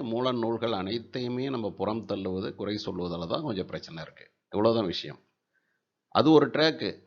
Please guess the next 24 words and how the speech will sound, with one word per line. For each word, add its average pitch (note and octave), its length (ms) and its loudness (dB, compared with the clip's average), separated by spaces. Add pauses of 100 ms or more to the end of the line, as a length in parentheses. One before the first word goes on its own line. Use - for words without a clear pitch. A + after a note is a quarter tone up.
(240)
அதை B2+ 340 4
நம்ம B2+ 260 4
போய் C3 300 2
கைய A2 240 2
வைக்க G2+ 220 0
வேண்டியதில்லை. E2+ 460 -2
ஆனா B2 240 0
நான் C3 320 2 (720)
சொன்ன E3 420 2
முறை C#3+ 420 6
என்பது C#3+ 380 2 (220)
ரொம்ப B2+ 320 -2
ரொம்ப D3 220 0
வெகு A#2 300 -2
சிறப்பு C#3+ 520 0 (180)
அப்படின்னு A2+ 360 -2
நான் F#2+ 300 -2
சொல்றதுல G#2+ 440 -2 (320)
தவறு B2+ 280 2
கிடையாது. E2+ 360 -4
எல்லாருக்குமே C#3 460 0
அந்த G#2 120 0
உரிமை G2 360 -2
இருக்கு. F#2 300 -6